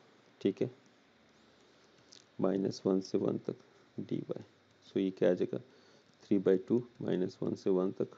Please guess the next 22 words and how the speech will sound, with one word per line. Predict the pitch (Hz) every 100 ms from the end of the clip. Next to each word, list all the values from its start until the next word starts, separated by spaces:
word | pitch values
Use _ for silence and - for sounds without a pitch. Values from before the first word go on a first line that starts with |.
| - -
वाई | 107 98
फ़ोर | - 101 104 135 - - - - - _ _ _ _ -
dy। | 92 - 120 - _ _
ठीक | - -
है, | 151 - - - - -
तो | 110
ये |
क्या | 101 107
आ |
जाएगा | 101 101 95
जी, | 95 98
three | - - - - 104 104
by, | 101 104 - - - -
uh, | - 92 90
टेन | 92 - 120 165 - _ _ _ _ _ _ - - - - - - - - _ 98
वाई | 95 92
फ़ाइव | 110 - - 104 101 127 - - - -
माइनस | 95 87 90 -
वन | -
से | - - 127 -
वन | - -
तक। | -